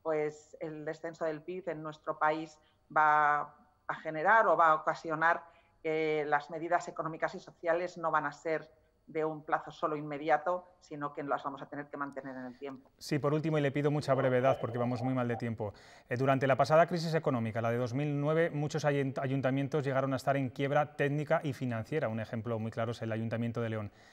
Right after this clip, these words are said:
Speaker 2: ¿Se puede repetir esta situación en muchos consistorios?
Speaker 1: Bueno,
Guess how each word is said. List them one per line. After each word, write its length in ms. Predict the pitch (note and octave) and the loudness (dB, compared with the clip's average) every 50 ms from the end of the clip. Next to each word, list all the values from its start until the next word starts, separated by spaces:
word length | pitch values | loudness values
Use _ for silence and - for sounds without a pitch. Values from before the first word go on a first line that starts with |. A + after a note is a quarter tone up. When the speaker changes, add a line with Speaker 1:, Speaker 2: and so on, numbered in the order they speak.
| - - - - | -20 -20 -14 -8
Speaker 2:
¿Se 220 | - - C#3 C3 | 0 2 2 2
puede 220 | - D#3 E3 F3+ | 4 4 4 4
repetir 380 | F#3 F3+ F3+ E3 F3 D#3 E3 E3 | 6 4 4 2 2 0 2 0
esta 180 | D#3 - D#3+ C#3+ | 0 0 -2 -2
situación 540 | - D3 B2+ C#3+ C3+ - - C#3 C3+ C3 | -2 -2 0 0 0 2 2 0 2 2
en 80 | C3 C3 | 2 -2
muchos 200 | B2+ A#2 C3+ - | -2 -4 -6 -6
consistorios? 720 | - C3 G#2+ A#2+ G#2+ - A#2 G#2+ A2 A#2+ D3+ D#3 - - _ _ _ _ _ _ _ _ _ _ _ _ _ _ _ _ _ _ _ _ _ _ _ _ _ _ _ _ _ _ _ _ _ _ _ | -6 -6 -6 -6 -8 -6 -6 -6 -4 -4 -6 -6 -10 -18 _ _ _ _ _ _ _ _ _ _ _ _ _ _ _ _ _ _ _ _ _ _ _ _ _ _ _ _ _ _ _ _ _ _ _
Speaker 1:
Bueno, 380 | G#3 A3 A#3 G3+ - - - | 2 2 4 4 4 0 -2